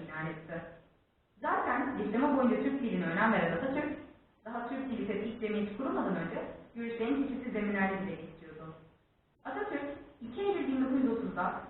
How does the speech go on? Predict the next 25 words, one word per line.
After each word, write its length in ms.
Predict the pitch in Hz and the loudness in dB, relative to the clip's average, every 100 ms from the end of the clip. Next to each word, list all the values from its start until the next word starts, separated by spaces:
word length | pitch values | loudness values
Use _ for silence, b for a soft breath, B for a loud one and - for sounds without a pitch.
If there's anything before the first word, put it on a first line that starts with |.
| - | -8
Profesör 480 | 214 220 220 254 254 | -4 -2 0 0 4
Sabri 260 | 226 226 220 | 4 4 2
Maksudi 460 | 214 214 180 180 | 2 0 -2 -2
Bey'in 260 | 165 165 - - - 359 | -4 -4 -6 -10 -14 -10
Türk 240 | 392 370 | -8 -4
Dili 120 | 240 | -2
için 160 | - 220 | -2 0
adlı 280 | 196 190 208 | 0 0 -4
kitabının 400 | 220 196 202 - | -4 -2 -2 -4
iç 80 | |
kapağına 440 | 214 - 165 175 - - - - 226 | -4 -2 -2 -2 -4 -6 -14 -12 -6
"Milli 300 | 247 254 269 | -4 0 0
iki 280 | 262 - | 0 0
türevi 320 | 233 240 269 262 | 2 2 4 4
arasında 420 | 226 226 208 208 | 4 4 2 2
dil 160 | 277 | 4
arasındaki 420 | 240 208 196 - 214 | 4 4 2 0 4
bağ 220 | - - | 4 2
çok 240 | - - | -2 -4
kuvvetlidir. 460 | 170 165 - 165 - - - _ _ _ _ - | -6 -8 -10 -12 -14 -14 -20 _ _ _ _ -12
Türk 200 | 240 196 | -8 -2
dili, 460 | 196 262 - - - - | 2 2 2 -2 -8 -8
dillerin 480 | 220 214 277 - 285 | -2 0 2 2 4
en 200 | 302 - | 6 8
zenginlerindendir. 880 | 185 175 165 160 160 156 156 - | 8 6 4 0 -2 -4 -4 -8